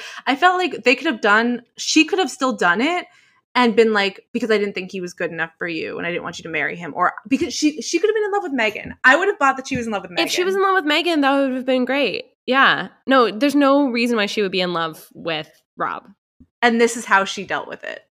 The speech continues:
Speaker 1: You know what I
Speaker 2: Right.
Speaker 1: mean? Because what's she supposed to, so, okay, so Megan doesn't marry Rob, and then what does she think is gonna happen? That she's now gonna date Rob?
Speaker 2: She put him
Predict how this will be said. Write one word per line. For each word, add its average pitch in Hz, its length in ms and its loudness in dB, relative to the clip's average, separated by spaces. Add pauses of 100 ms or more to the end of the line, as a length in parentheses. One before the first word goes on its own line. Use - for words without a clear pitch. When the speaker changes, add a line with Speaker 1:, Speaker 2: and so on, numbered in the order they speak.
Speaker 1:
You 214 100 0
know 208 80 2
what 202 60 -2
I 202 40 -2
Speaker 2:
Right. 208 60 -4
Speaker 1:
mean? 233 280 -4 (640)
Because 262 220 2
what's 277 220 -2
she 285 80 -8
supposed 269 220 -8
to, 208 260 -12
so, 247 200 0
okay, 254 220 -2
so 214 260 -4
Megan 233 360 0
doesn't 269 240 -4
marry 208 240 0
Rob, 185 360 6
and 208 80 -2
then 196 120 -4
what 202 100 0
does 202 80 -8
she 240 140 -6
think 220 200 -6
is 214 80 -12
gonna 196 180 -4
happen? 190 480 0
That 185 120 -10
she's 196 380 -10
now 208 180 0
gonna 214 260 -6 (120)
date 226 400 -6
Rob? 370 380 2 (1120)
Speaker 2:
She - 180 -4
put 339 220 -4
him 415 80 -2